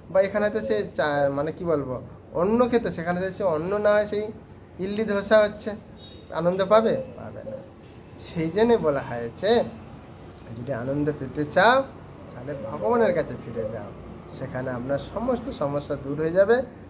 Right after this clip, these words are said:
তখন তুমি আনন্দ লাভ করতে পারবে। তো আমরা এইভাবে মেনে চলুন,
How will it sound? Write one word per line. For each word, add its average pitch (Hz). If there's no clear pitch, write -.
তখন 127
তুমি 165
আনন্দ 120
লাভ 139
করতে 180
পারবে। 113
তো 117
আমরা 117
এইভাবে 131
মেনে 135
চলুন, 165